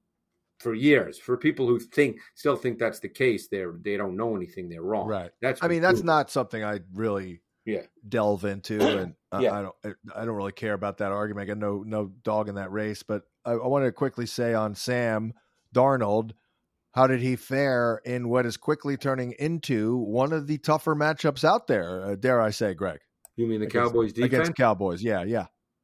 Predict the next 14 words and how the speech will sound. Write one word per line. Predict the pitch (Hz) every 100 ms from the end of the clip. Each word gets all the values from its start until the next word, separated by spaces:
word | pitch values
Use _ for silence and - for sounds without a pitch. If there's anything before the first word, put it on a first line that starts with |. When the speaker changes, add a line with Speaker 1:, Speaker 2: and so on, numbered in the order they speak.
| _
Speaker 1:
Cowboys | 120 156 147 104
defense | 98 143 - 95 95 -
is, | 92 87 87
is | 101 87
really | 87 104 113 87
good. | 87 101 87 - -
In |
fact, | 110 151 160 120 - - _ _ -
I | 147
can | 156 143
make | 139 131
the | 113
argument | 131 143 117 110 107
that | 117 113 107